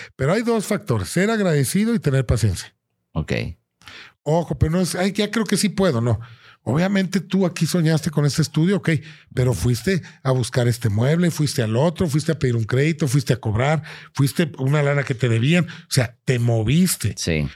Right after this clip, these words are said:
Speaker 1: pero siempre pensando que ibas a poder.
Speaker 2: Ujú.
Speaker 1: Juntaste y lo lograste.
Speaker 2: Sí.
Speaker 1: Así funciona la vida en general,
Speaker 2: Sí.
Speaker 1: Iván.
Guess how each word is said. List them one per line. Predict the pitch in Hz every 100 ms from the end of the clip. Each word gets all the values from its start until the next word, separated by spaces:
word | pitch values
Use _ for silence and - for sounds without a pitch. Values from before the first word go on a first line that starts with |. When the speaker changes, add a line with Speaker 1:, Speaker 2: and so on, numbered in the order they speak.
| -
Speaker 1:
pero | 123 123
siempre | - 143 160 180
pensando | 175 123 120 135 143
que | 151
ibas | 135
a | 120
poder. | - 98 156 143 - -
Speaker 2:
Ujú. | 80 87 76
Speaker 1:
Juntaste | 143 131 113 143 147 - 233
y | 175
lo | 113 104
lograste. | 90 82 73 - -
Speaker 2:
Sí. | - 78 64 71 _ _
Speaker 1:
Así | - 113
funciona | 156 233 - 196 202
la | 196
vida | 180 196 123 -
en | 131 135 131
general, | 135 127 131 151 107 -
Speaker 2:
Sí. | 104
Speaker 1:
Iván. | 78 85